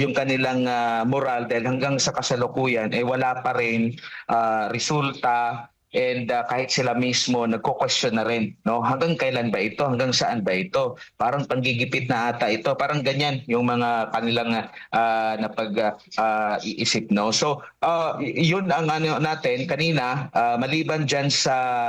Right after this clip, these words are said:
Emerald Gate, no? Itong pinaka-main gate. Meron pang isang gate, yung eighteen nga. Meron ding isang El Radon. Ito yung, ah, napaka, ano, ah, lakas na, ah, speaker. Isang uri ng ano ito, um, um,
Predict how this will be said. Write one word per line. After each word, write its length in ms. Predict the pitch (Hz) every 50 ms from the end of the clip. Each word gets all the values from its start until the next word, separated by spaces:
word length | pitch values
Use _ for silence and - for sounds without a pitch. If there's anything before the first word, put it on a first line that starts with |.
| 117 110 -
Emerald 560 | 131 135 147 151 139 127 127 120 117 104 101
Gate, 400 | 104 131 123 117 123 135 - -
no? 80 | 110 107
Itong 240 | 101 - 120 101 -
pinaka-main 640 | 117 110 110 107 - 110 107 107 117 120 123 117
gate. 160 | 98 104 104 98
Meron 320 | 123 139 139 139 151 123
pang 20 |
isang 220 | - - - 135 123
gate, 240 | 120 117 113 113 -
yung 160 | 113 113 104 78 110 113 113 - -
eighteen 400 | 117 127 123 - 127 120 113 110
nga. 240 | 104 90 90 - - - - - - -
Meron 240 | 135 156 165 156 165
ding 160 | 165 147 139
isang 320 | 135 - 143 139 135 -
El 160 | 131 131 131
Radon. 560 | 123 - 123 127 120 117 110 123 127 127 123 120 -
Ito 240 | - 104 - 127 135
yung, 320 | 135 135 131 131 131 127
ah, 320 | 123 120 117 117 117 113 107
napaka, 560 | 98 104 107 - - 123 120 120 120 107 101
ano, 240 | 120 131 135 127 - _ _ - - - _ - -
ah, 480 | 120 120 120 117 117 117 113 113 113
lakas 480 | 110 110 110 - 139 131 123 - - - 120 120
na, 100 | 117 113 113 113 113 110 110 107 107 104 101 - - - - -
ah, 240 | 110 113 110 104
speaker. 800 | 95 - - - - - 147 143 - - 127 107 101 101 110 110 - - - -
Isang 480 | 98 117 110 - - 113 117 113 -
uri 320 | 117 123 120 120 113 - 117
ng 160 | 120 113 110
ano 120 | 120 123
ito, 240 | 123 120 - 113 110 107 107 - - - - _
um, 800 | - 107 110 110 110 110 110 110 110 107 107 107 107 104 104 101 101 -
um, 420 | 107 107 104 104 101 98 98 98